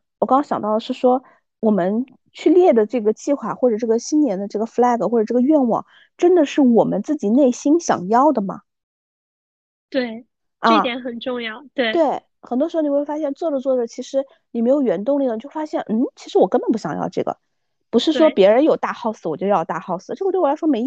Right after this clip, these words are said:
Speaker 1: 义啊，我每天只需要一个角落看书就行，对吧？
Speaker 2: <laughs>
Speaker 1: 对，
Speaker 2: 对。
Speaker 1: 你就发现就是真的，就是不是说，哎，看别人去，呃，滑雪，哎，我就去了，对吧？
Speaker 2: 嗯。
Speaker 1: 啊，对我来说好像没意义，因为对我来说旅行，呃，我其实不太爱徒步嘛，我就喜欢可能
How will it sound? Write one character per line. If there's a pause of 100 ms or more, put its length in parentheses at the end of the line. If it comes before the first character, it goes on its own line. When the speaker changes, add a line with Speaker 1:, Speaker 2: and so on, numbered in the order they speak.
(140)
Speaker 1:
义
啊，
我
每
天
只
需
要
一
个
角
落
看
书
就
行，
对
吧？ (100)
Speaker 2:
<laughs>
Speaker 1:
对，
Speaker 2:
对。 (280)
Speaker 1:
你
就
发
现
就
是
真
的，
就
是
不
是
说，
哎，
看
别
人
去， (260)
呃，
滑
雪，
哎，
我
就
去
了，
对
吧？ (220)
Speaker 2:
嗯。
Speaker 1:
啊，
对
我
来
说
好
像
没
意
义，
因
为
对
我
来
说
旅
行， (260)
呃，
我
其
实
不
太
爱
徒
步
嘛， (420)
我
就
喜
欢
可
能